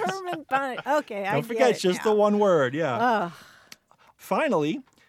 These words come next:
Speaker 2: Jack London tells a story of a young hermit who suddenly feels he is summoned to go out and experience the planet outside his hut. Irma Gersh, it's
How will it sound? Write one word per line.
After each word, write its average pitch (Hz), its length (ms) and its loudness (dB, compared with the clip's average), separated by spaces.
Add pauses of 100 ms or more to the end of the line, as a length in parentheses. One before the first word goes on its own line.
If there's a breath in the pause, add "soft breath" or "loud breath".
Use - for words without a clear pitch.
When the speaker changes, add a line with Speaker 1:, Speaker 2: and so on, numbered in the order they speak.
(180)
Speaker 2:
Jack 262 280 0
London 208 420 2
tells 160 220 0
a 160 60 0
story 180 340 -2
of 156 80 -2
a 151 60 -2
young 139 240 2
hermit 160 400 -2 (160)
who 151 80 -4
suddenly 208 320 -4
feels 233 420 -6
he 233 120 -8
is 202 120 -4
summoned 240 580 0
to 220 80 -4
go 185 220 -6
out 208 180 -2
and 202 80 -4
experience 208 800 -4
the 202 100 -8
planet 196 540 -6
outside 175 500 -6
his 151 160 -2
hut. - 380 -10 (720 loud breath)
Irma 180 200 2
Gersh, 170 640 0
it's - 420 -4